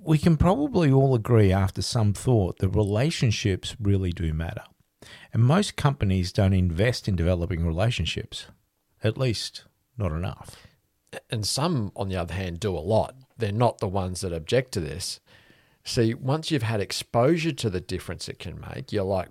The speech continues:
Speaker 2: "Bring it on. Give me more. Any help, tools, techniques, and how to connect and communicate with people is, it's all welcome."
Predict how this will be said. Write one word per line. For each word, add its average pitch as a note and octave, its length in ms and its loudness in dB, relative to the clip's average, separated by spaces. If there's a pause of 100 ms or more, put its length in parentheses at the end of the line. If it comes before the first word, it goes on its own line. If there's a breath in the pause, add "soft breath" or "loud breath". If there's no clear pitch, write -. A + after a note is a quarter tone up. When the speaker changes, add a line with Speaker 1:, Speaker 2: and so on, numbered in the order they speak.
(120)
Speaker 2:
"Bring D#3+ 260 -4
it B2+ 120 0
on. C#3 460 4 (340 soft breath)
Give G3 160 6
me G#3 180 6
more. D3+ 560 10 (140)
Any E3+ 240 2
help, F3+ 480 2
tools, G#3 560 2
techniques, G3+ 720 -2
and A#2+ 80 -6
how C3 180 0
to C3 120 0
connect A2 460 -8
and G#2+ 240 -6
communicate C3 520 -2
with A#2 160 -6
people B2 420 -2
is, F2+ 340 -6
it's - 200 -14
all C#3 320 8
welcome." A#2 520 4